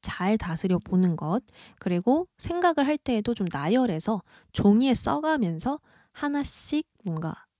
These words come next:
기록하고, "아, 나는 이런 상태구나. 아, 이런 건 지금 나에게 별로 중요치 않구나. 이거는 근본적인 문제를 해결할 수 없구나." 하면서 좀 생각을 배제하고 정리하고 나열해 보는 것들,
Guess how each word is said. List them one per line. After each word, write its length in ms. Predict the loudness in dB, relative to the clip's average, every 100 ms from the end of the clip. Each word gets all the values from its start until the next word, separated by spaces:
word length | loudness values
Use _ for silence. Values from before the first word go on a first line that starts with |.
| _ _ -12
기록하고, 800 | 2 6 6 4 -8 -6 -8 -10 _ _ _ _
"아, 160 | 2 2
나는 220 | 2 0
이런 260 | 0 2 2
상태구나. 640 | 2 0 -4 -4 -8 -10 _ -8
아, 100 | -4
이런 300 | 0 0 0
건 120 | -4
지금 320 | -2 -2 0
나에게 320 | -2 -4 -4 -8 -2
별로 220 | 0 0
중요치 560 | 0 2 2 2 0 -2
않구나. 460 | -2 -2 -2 -2 -12 -20 -12 2
이거는 460 | 4 6 6 4 0
근본적인 560 | 2 2 4 4 4 4
문제를 280 | 2 0
해결할 380 | 0 0 2 0
수 140 | 0 -4
없구나." 320 | -2 0 2
하면서 360 | 2 2 0 -2 -10 -2
좀 140 | 0
생각을 480 | 0 2 2 4 0
배제하고 640 | 2 2 4 4 4 2
정리하고 600 | 2 0 4 4 2 -2 -2
나열해 420 | 0 2 4 2
보는 300 | 0 -2 -4
것들, 340 | -8 -6 -8